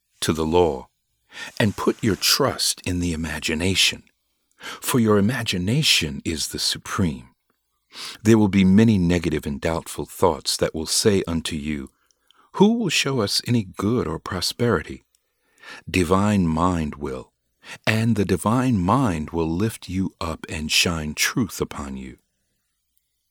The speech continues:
God has placed joy within your mind, many more times than food and drink has been abundant. Lay yourself down in peace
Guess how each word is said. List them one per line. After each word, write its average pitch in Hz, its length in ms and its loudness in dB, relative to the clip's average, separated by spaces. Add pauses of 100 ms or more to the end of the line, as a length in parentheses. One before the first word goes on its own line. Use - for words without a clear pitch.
(160)
God 113 300 4
has 85 180 0
placed 80 440 -2
joy 82 420 2
within 76 320 -6
your 71 160 -6
mind, 69 500 -10 (460)
many 120 220 8
more 127 240 4
times 101 500 0
than 76 160 -4
food 82 460 0
and 71 140 -6
drink 80 340 -2
has - 180 -6
been 71 180 -6
abundant. 76 560 -4 (1120)
Lay 135 260 6
yourself 123 560 2
down 80 300 -2
in 73 140 -6
peace - 760 -8